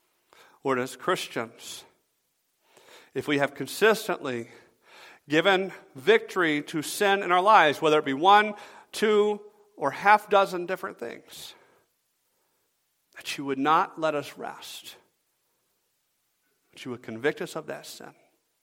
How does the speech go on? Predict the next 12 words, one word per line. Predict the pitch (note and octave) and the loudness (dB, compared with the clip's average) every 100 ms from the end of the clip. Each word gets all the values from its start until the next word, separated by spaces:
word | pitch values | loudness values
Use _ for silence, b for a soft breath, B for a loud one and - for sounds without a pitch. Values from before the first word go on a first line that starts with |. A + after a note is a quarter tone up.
| _ _ _ _ _ _ _ - | _ _ _ _ _ _ _ -20
and | A2 | -14
show | - D#3+ D3+ | -4 -2 -2
us | C#3 | -4
that | A#2+ | -10
there | A#2+ | -10
is | A2+ | -10
hope | - E3 D#3+ D#3+ - | -6 -2 -2 -6 -16
and | A#2+ A#2+ | -12 -10
victory | A#2+ - A2 G2 - | -10 -12 -18 -18 -20
in | G#2 | -20
Jesus | G2+ - - | -20 -20 -20
Christ. | - - - - - | -20 -20 -20 -20 -20